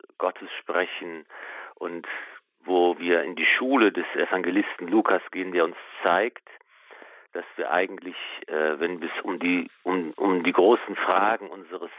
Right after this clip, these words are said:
Menschseins geht und um die Grundfrage, wie finde ich einen gnädigen Gott, wie werde ich erlöst, wie kann ich gerechtfertigt sein, wie kann ich, ähm, wie komme ich in den Himmel, dass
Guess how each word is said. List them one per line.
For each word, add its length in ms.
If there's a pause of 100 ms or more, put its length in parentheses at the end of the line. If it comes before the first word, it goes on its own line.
Menschseins 840 (160)
geht 320
und 120
um 100
die 100
Grundfrage, 880
wie 120 (100)
finde 240
ich 160
einen 240
gnädigen 540
Gott, 260 (160)
wie 160
werde 240
ich 140
erlöst, 460 (920)
wie 120
kann 280
ich 120 (120)
gerechtfertigt 880 (140)
sein, 280
wie 80
kann 280
ich, 120 (840)
ähm, 440 (440)
wie 100
komme 260
ich 100
in 120
den 120
Himmel, 480 (280)
dass 140